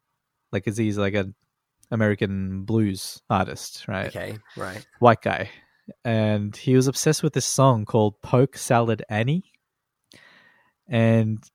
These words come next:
Speaker 1: for years,
Speaker 2: He's
Speaker 1: he
Speaker 2: got their own rules, don't they?
Speaker 1: <laughs> But my, my, through my dad's sort of thickish accent, I couldn't understand for years what he was trying to tell me. It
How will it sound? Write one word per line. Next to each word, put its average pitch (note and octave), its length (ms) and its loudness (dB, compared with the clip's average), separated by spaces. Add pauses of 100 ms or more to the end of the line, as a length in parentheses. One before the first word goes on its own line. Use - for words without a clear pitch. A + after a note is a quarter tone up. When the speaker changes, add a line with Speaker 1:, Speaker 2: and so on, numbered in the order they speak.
(140)
Speaker 1:
for - 160 -2
years, C3 460 4
Speaker 2:
He's B2 180 2
Speaker 1:
he - 40 -10
Speaker 2:
got A#2 120 -2
their G#2+ 200 0
own G#2 80 -2
rules, G2+ 340 -4
don't A2 200 -6
they? G2+ 380 -10
Speaker 1:
<laughs> F#3+ 60 12 (1200)
But D#3+ 460 6
my, D#3 160 8
my, C3+ 380 4
through D#3+ 140 2
my D3+ 100 4
dad's B2 320 4
sort - 320 -2
of G#2+ 180 -2 (180)
thickish - 460 -2
accent, G#2+ 580 -2
I A#2 120 -2
couldn't D3+ 240 4
understand A2 440 0
for A#2+ 100 -2
years G#2+ 300 -2
what G#2+ 80 -2
he G2+ 60 -4
was G#2 80 -4
trying G#2+ 200 0
to A2 60 -4
tell A#2 220 2
me. B2 140 0
It G#2 40 -6